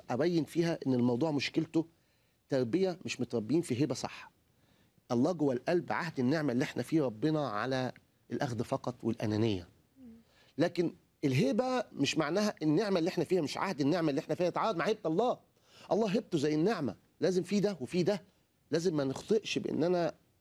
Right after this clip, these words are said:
افضل نفسي على ربنا. لو انا واحد، واحد صديقي، احنا الاتنين في مستوى واحد، وانا تعبان وجي يقول لي ايه، عايز يفرحني، فجي يقول لي ايه؟ يعني مثلًا عايز اقول لك نكته عشان افرحك، فانا رديت عليه رد قاسي، قلت له: "متاسف، انا مش فاضيلك، سيبني،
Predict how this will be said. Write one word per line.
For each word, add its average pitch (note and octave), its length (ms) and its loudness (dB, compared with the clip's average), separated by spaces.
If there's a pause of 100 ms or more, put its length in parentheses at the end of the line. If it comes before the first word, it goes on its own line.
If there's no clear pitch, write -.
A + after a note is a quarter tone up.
(120)
افضل D#3+ 320 0
نفسي E3 220 -2
على A#2+ 120 0
ربنا. A#2 340 -2 (1080)
لو E3+ 120 2
انا B3+ 100 0
واحد، B3 180 -2 (220)
واحد F3 200 0
صديقي، - 500 -4
احنا D3+ 140 -2
الاتنين C#3+ 260 0
في A#2+ 100 -6
مستوى A#2 340 0
واحد، - 200 -8 (200)
وانا G#3+ 180 2
تعبان A#2 460 -2 (100)
وجي C#3 180 -2
يقول E3 160 0
لي C#3 100 -2
ايه، C3 100 0
عايز C#3+ 180 -2
يفرحني، C3+ 440 -4
فجي C3+ 180 0
يقول D3 160 0
لي A#2+ 80 0
ايه؟ G#2 160 0 (500)
يعني F3+ 200 0
مثلًا F#3 300 0
عايز E3+ 200 0
اقول E3+ 200 2
لك E3+ 120 -2 (160)
نكته F#3 300 -2
عشان F#3+ 200 -2
افرحك، E3+ 480 -2 (480)
فانا D#3+ 220 0
رديت C3 280 -4
عليه C3+ 180 0
رد B2+ 200 -2
قاسي، B2+ 280 -2
قلت A#2+ 200 0
له: B2 80 2
"متاسف، D#3+ 480 0
انا E3+ 120 0
مش F3+ 120 0
فاضيلك، F#3+ 400 0
سيبني، G#3 400 0